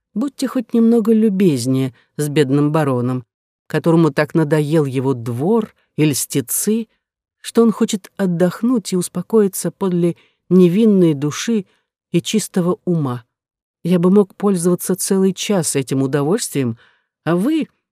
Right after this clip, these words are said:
отравили мне ссорами все это время. Приду к вам в другой раз, но уж,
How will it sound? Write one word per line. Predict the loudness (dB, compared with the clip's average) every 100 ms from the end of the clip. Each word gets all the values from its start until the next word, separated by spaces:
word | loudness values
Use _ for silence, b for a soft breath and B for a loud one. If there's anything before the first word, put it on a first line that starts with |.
| _ _ _ _
отравили | -2 2 4 4 4 2
мне | 4 4 2 0 _ _ _
ссорами | -8 0 4 6 6 4
все | 4 0
это | 0 2
время. | 2 2 0 -2 -8 _ _ _ _ _ _ _ _ _ _ _ _ _ -6
Приду | -2 2 2
к |
вам | 4 2
в | 2
другой | 0 2 2
раз, | 2 -2 -4
но | -2 -2
уж, | -4 -8